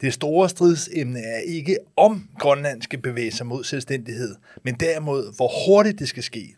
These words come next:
Tempoet for løsrivelse. Der er stærke på-, kræfter på spil. Ikke mindst det socialdemokratiske parti Siumut risikerer at flække midt over, og det kan meget vel blive Trumps helt store mulighed. I U S A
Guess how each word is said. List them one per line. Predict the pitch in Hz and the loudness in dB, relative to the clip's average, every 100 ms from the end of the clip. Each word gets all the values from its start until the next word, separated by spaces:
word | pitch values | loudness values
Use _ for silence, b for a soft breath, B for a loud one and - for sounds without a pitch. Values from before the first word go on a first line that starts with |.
| _ | _
Tempoet | - 180 185 185 143 113 - | 0 2 2 2 -2 -4 -8
for | 175 | -4
løsrivelse. | 131 - 110 90 - - - _ B B B | -4 -4 -6 -8 -12 -16 -18 _ B B B
Der | 131 | 2
er | 135 | 2
stærke | - 156 143 160 190 180 | 0 0 0 0 -2 -8
på-, | - - - | -8 -10 -4
kræfter | - 139 - 135 | 0 0 -2 -8
på | - | -8
spil. | - 110 107 | -4 -6 -6
Ikke | 202 - | -6 0
mindst | 190 165 | 0 0
det | 180 175 | -2 -2
socialdemokratiske | 175 202 180 165 160 131 - | 0 -2 -2 -4 -6 -8 -8
parti | 131 - 175 - | -8 -6 -8 -6
Siumut | - 170 143 156 175 - b b - | -4 -2 0 2 0 -4 b b -2
risikerer | 165 160 - - 185 165 131 139 | -2 -2 -6 -6 -2 -2 -2 -4
at | 127 | -4
flække | - 151 147 139 | -6 -4 -4 -4
midt | 147 131 147 196 202 | -4 -2 0 0 2
over, | 131 95 92 - _ b b | 0 0 -6 -10 _ b b
og | - - | -6 -2
det | 170 196 - | 0 0 -2
kan | - 180 156 120 | -2 -2 -4 -6
meget | 113 147 | -2 -2
vel | 127 131 | -2 -6
blive | 131 160 | -8 -8
Trumps | 135 - 120 123 - _ - | -8 -4 -4 -4 -12 _ -10
helt | - 202 - | -6 -6 -8
store | - 131 123 147 | -8 -6 -4 -2
mulighed. | 127 98 90 95 65 _ B B B | -2 -4 -10 -12 -16 _ B B B
I | 175 | -4
U | 156 | -2
S | |
A | 143 | 4